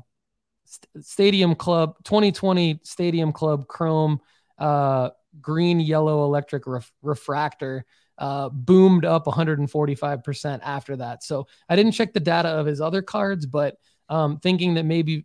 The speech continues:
uh, it's a good time to sell Vinny Junior, uh, after that performance. And that could be a win for no off season dot com for Kendall and I, because he's a guy that we've, we've talked a lot about having in your portfolio and then being able to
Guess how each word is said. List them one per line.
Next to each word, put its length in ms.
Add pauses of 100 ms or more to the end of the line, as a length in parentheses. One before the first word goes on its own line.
(160)
uh, 120
it's 220
a 40
good 200
time 220
to 100
sell 360
Vinny 280
Junior, 480 (300)
uh, 320
after 300
that 180
performance. 640
And 160
that 180
could 200
be 280
a 40
win 640
for 280
no 200
off 200
season 260
dot 220
com 280
for 140
Kendall 380
and 100
I, 120
because 280
he's 180
a 60
guy 220
that 120
we've, 240 (300)
we've 220
talked 360
a 60
lot 220
about 380 (260)
having 420
in 120
your 140
portfolio 640
and 140
then 140
being 200
able 200
to 140